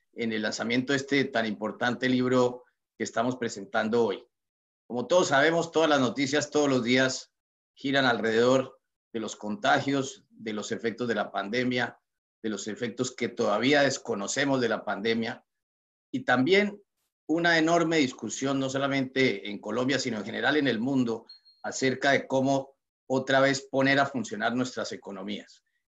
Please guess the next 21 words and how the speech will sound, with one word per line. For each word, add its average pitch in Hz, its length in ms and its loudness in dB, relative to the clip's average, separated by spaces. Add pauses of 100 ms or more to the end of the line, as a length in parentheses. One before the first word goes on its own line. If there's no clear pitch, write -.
(100)
y 110 100 -16
cómo 135 240 0
hacerlo 135 360 2
de 139 60 2
una 135 140 2
forma 131 500 0 (360)
en 117 160 -10
que 110 160 -6
podamos 117 640 -2
no 123 140 -6
solamente 127 560 0
tratar 113 420 -2
de 127 100 2
mantener 113 540 -2
la 143 100 2
salud 117 240 -4
de 131 100 -2
las 117 180 -2
economías, 117 480 -6
sino 104 180 -10
también 113 460 -6